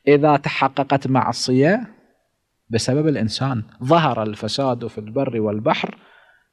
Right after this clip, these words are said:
بما كسبت أيدي الناس. فإذا الله بحكمته خلق الإنسان وجعله مختارا، وأعطاه أدوات الاختيار،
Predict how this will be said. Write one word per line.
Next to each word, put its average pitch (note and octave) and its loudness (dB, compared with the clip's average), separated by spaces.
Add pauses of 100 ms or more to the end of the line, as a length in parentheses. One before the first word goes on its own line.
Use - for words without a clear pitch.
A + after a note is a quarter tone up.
بما B2 4
كسبت D#3 -4 (500)
أيدي C#3+ 6
الناس. A2 -2 (200)
فإذا B2 2 (880)
الله C#3+ 4
بحكمته B2+ -4 (1160)
خلق D3+ 2
الإنسان D3 0
وجعله C3 2
مختارا، A2 0 (1000)
وأعطاه B2+ 6
أدوات C3+ 6
الاختيار، A#2+ 2